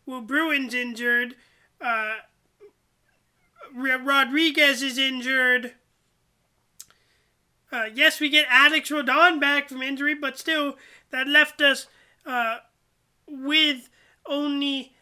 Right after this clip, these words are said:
uh, a, a twelve player, fi-, uh, li-, field player, so we were allowed to sign, uh, two, two players from, uh,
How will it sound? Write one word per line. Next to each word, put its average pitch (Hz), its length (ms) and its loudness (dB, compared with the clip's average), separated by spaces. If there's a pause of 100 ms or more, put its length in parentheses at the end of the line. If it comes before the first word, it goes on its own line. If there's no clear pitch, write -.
(140)
uh, 294 60 -14
a, 240 320 -6 (400)
a 262 60 -14 (200)
twelve 285 840 -4 (880)
player, 269 580 0
fi-, 277 220 -10 (120)
uh, 240 220 -8
li-, 247 320 -8
field 277 520 -6 (520)
player, 277 400 2
so 247 160 -10
we 254 180 -10
were 254 140 -6
allowed 247 380 -2
to 247 100 -12
sign, 240 680 -6 (360)
uh, 214 460 -12 (1200)
two, 277 680 -2 (1600)
two 285 360 -2 (340)
players 262 460 -2
from, 269 400 -4
uh, 240 240 -4